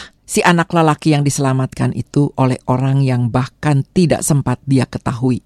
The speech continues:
namanya. Sobat Maestro, dari kisah pengalaman Bischoff Moore ini, sebuah pertanyaan yang baik bagi kita juga sebagai orang yang percaya kepada Yesus Kristus. Apakah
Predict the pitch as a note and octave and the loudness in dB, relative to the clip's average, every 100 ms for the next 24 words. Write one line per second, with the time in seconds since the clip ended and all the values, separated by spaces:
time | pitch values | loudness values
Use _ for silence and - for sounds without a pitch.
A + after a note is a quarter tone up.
0 | - C3 G#2+ G#2 A2 - - _ _ _ | -2 0 0 -2 -4 -8 -18 _ _ _
1 | _ _ _ _ _ _ _ - D#3 C3 | _ _ _ _ _ _ _ -6 -2 0
2 | B2 B2 A#2+ - A2 - _ _ - - | -2 -2 -4 -4 -10 -10 _ _ -20 -20
3 | _ - D3 C#3+ D3 - - F#3 - - | _ -2 2 4 2 -4 -4 -2 -2 0
4 | D#3 - - - D#3 D3 C#3+ C#3 C#3 C3+ | -2 -4 -6 0 2 2 2 2 2 2
5 | C3 B2+ C3+ - C3 B2 - C3 B2+ A#2+ | 0 0 -2 0 -2 -2 0 0 2 0
6 | - C3 - B2 - _ _ _ _ _ | -2 -2 -2 -4 -10 _ _ _ _ _
7 | _ _ _ _ _ - - D#3+ D3 D3+ | _ _ _ _ _ -14 -4 -2 2 2
8 | D3+ C#3 - C3+ C#3 C3+ - C#3 C3+ C3 | 2 -2 -2 0 2 0 0 0 2 2
9 | B2 C3 C3 C3 - - C3 B2+ B2 - | 0 0 0 -2 -6 -2 0 0 -4 -8
10 | - - C3 B2 B2+ - - - - B2 | -8 -6 -4 -2 -2 -2 -2 -4 -2 -2
11 | A#2+ A#2 - A#2+ A2+ - A2 A#2 A#2 A2+ | 0 0 -2 0 0 0 -2 0 -2 -2
12 | - A2+ B2 C#3 F#3+ G3+ - - - - | -4 -2 2 2 2 -2 -6 -6 -6 -8
13 | D#3 - - _ _ - - - _ - | -10 -12 -16 _ _ -20 -20 -20 _ -2
14 | E3+ C#3 - B2+ C#3+ C#3+ | 0 -2 -2 -4 -4 -6